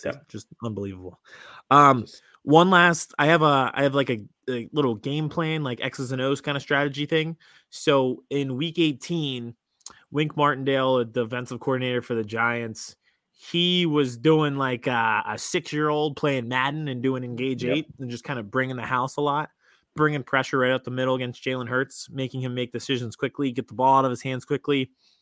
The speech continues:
Speaker 2: limiting his ability to run. Now, that I thought was a pretty effective strategy and slowed down
Speaker 1: Mm-hmm.
Speaker 2: the offense. Um, I'm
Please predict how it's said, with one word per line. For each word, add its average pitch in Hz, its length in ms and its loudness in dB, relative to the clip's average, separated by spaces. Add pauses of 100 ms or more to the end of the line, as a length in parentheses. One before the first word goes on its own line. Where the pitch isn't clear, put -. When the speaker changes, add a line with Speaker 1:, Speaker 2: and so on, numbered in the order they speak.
(140)
Speaker 2:
limiting 131 400 -4
his 123 160 -4
ability 127 380 0
to 120 180 -4
run. 127 420 0 (920)
Now, 139 340 -2 (800)
that 247 240 -2 (240)
I 151 100 0
thought 185 240 0
was 151 100 0
a 135 60 -2
pretty 196 300 0
effective 151 440 -2
strategy 160 540 4
and 139 100 -2
slowed 143 340 -2
down 131 240 2
Speaker 1:
Mm-hmm. 170 100 -6
Speaker 2:
the 117 80 2
offense. 220 500 -4 (720)
Um, 139 480 0 (840)
I'm 202 560 -4